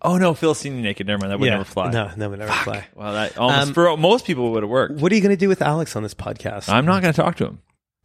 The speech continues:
Speaker 2: How's that gonna work?
Speaker 1: I think him and Chris could have a great conversation.
Speaker 2: Alex is the king of saying passionate things that mean nothing.
Speaker 1: Yeah.
Speaker 2: Saying things passionately with n-,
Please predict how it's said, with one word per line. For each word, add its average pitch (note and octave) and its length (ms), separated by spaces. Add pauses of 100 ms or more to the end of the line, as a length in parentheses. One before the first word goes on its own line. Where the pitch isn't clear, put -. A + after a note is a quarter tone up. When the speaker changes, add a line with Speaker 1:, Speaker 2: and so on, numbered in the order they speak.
Speaker 2:
How's C#3+ 180
that E3 100
gonna C3+ 160
work? G2+ 260
Speaker 1:
I - 60
think B3+ 180
him F#3 220
and E3 100
Chris B2 240
could - 80
have G2+ 120
a F#2 40
great E2 200
conversation. E2 640 (360)
Speaker 2:
Alex G#3+ 320
is G3 100
the F3 80
king D#3+ 320
of C3+ 80
saying C#3+ 280
passionate C#3 640
things A#2+ 300
that G#2+ 100
mean G#2+ 240
nothing. G2 360 (240)
Speaker 1:
Yeah. B2+ 280 (220)
Speaker 2:
Saying G3 260
things F#3 240
passionately D#3 680
with B2 180
n-, C#3 100